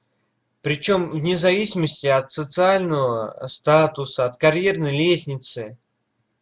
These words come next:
И пенсионер, и девушки, парни,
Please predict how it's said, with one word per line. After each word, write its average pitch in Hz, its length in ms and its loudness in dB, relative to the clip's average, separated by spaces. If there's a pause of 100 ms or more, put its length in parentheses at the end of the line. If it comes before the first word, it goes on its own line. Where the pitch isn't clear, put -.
(920)
И 175 140 -2
пенсионер, 175 1000 2 (180)
и 170 140 -4
девушки, 175 1120 2
парни, 175 880 4